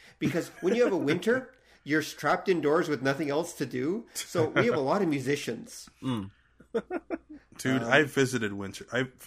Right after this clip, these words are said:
Speaker 2: I visited winter once. No, that's not at all what I meant to say. I visited Canada once, uh, Alberta. It was the summertime.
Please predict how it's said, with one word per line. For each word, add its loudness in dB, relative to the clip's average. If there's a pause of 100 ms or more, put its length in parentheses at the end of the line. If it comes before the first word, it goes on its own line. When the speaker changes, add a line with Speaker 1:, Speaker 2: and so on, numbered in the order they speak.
(120)
Speaker 2:
I -4
visited -8
winter -8
once. -8
No, -6
that's 6
not 2
at -2
all 4
what -4
I 0
meant 2
to 0
say. 2 (340)
I 6
visited 6
Canada 2
once, -10
uh, 0
Alberta. 4
It -2
was -2
the -6
summertime. -2